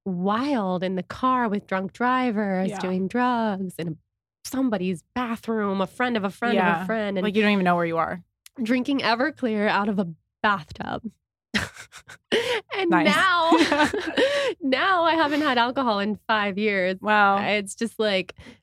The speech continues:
Speaker 1: we change so much.
Speaker 2: Yep.
Speaker 1: And being moms, yes, it puts everything into perspective.
Speaker 2: Yep.
Speaker 1: It's like, you know how crazy all that shit is. And I can only hope and believe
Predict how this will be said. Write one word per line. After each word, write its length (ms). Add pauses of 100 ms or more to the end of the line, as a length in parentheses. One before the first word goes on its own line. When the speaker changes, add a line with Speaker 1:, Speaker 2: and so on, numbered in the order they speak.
(100)
Speaker 1:
we 180
change 360
so 160
much. 500
Speaker 2:
Yep. 220
Speaker 1:
And 840 (720)
being 260
moms, 680 (420)
yes, 360
it 140
puts 240 (100)
everything 540
into 180
perspective. 640
Speaker 2:
Yep. 120
Speaker 1:
It's 100
like, 160
you 120
know 600 (280)
how 100
crazy 500
all 140
that 260
shit 240
is. 420 (320)
And 100
I 100
can 140
only 240
hope 300
and 160
believe 560